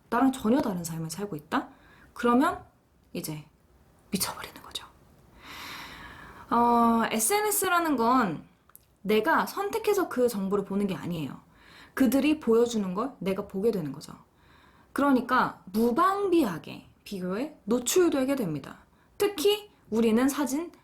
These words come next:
뭐, 우울하거나 기분 나쁜 거에 대한 사진은 올리지 않죠. 내가 맛있는 거 먹은 거, 재미있는 곳에 간 거, 좋은 사람과 같이 있는 거를 주로 찍고 올립니다. 누가 우울하고 피곤하고 뭐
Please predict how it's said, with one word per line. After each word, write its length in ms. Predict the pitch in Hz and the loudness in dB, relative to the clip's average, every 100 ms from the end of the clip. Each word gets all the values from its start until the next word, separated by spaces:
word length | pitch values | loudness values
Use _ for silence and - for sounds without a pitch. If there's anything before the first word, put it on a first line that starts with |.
| _ _ _ _ _ _ _ _ _ - | _ _ _ _ _ _ _ _ _ 2
뭐, 140 | 226 | 4
우울하거나 580 | 240 320 392 349 277 247 | 6 6 4 4 2 -2
기분 220 | 226 262 | 0 0
나쁜 260 | 262 262 226 | 2 0 -2
거에 200 | 208 202 | -2 -2
대한 240 | 190 208 | -4 -4
사진은 340 | 226 220 220 | -6 -2 -2
올리지 280 | 185 185 202 | -2 -2 -2
않죠. 340 | 147 156 165 - - - - - - | -4 -6 -10 -12 -20 -20 -20 -20 -4
내가 300 | 202 208 233 | 0 2 2
맛있는 480 | 196 190 285 294 269 | 2 2 4 4 4
거 540 | 233 208 196 180 170 175 | 4 2 2 -2 -4 0
먹은 320 | 208 214 175 | 2 2 0
거, 300 | 147 240 - _ - | -4 -8 -10 _ -6
재미있는 460 | 240 240 240 226 | 0 2 4 2
곳에 220 | 180 180 208 | 2 -4 -2
간 180 | 240 233 | -2 -2
거, 280 | 156 226 294 | -2 -6 -8
좋은 220 | - 240 | -2 0
사람과 320 | 254 240 233 | 0 0 0
같이 300 | 226 180 - | -2 -4 -2
있는 220 | 220 208 180 | 0 0 0
거를 320 | 165 220 254 - | -2 -2 -4 -6
주로 380 | - 233 226 - - | 0 2 2 -6 -10
찍고 680 | - - - 330 339 - | -8 -6 2 2 2 -4
올립니다. 580 | - 240 262 160 113 131 - - - | 0 2 2 0 -4 -12 -16 -20 -12
누가 180 | 233 311 | -4 2
우울하고 920 | 381 220 262 339 311 - 185 208 170 - - - - - | 2 2 0 2 2 0 -2 -2 -2 -8 -20 -20 -20 -18
피곤하고 600 | - - 403 415 381 254 175 190 190 156 - | -10 -2 2 4 2 0 -4 -4 -4 -6 -6
뭐 340 | 226 196 - | -4 -4 -6